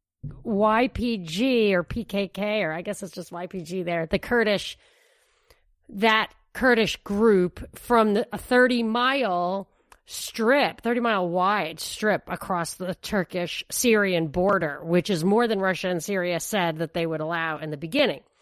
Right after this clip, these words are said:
So if all goes according to what these guys agreed to, it seems great. It would be great to restore sovereignty at existing borders just for,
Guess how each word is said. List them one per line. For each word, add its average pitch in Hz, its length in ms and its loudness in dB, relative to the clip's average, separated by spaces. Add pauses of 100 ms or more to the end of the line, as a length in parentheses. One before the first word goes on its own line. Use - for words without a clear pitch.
(600)
So 220 640 4
if 233 160 2
all 359 180 4
goes 302 180 2
according 247 440 0
to 202 760 2 (380)
what 220 280 2
these 214 240 0
guys 190 400 0
agreed 208 480 0
to, 160 500 -2 (360)
it 254 160 2
seems 254 360 -2
great. 320 440 0
It 214 100 -2
would 202 240 0
be 226 480 -2 (100)
great 196 600 -4 (140)
to 208 500 2 (360)
restore 254 760 2 (180)
sovereignty 233 800 2
at 196 100 -2
existing 202 500 -2
borders 180 800 2 (1080)
just 214 340 2
for, 202 360 0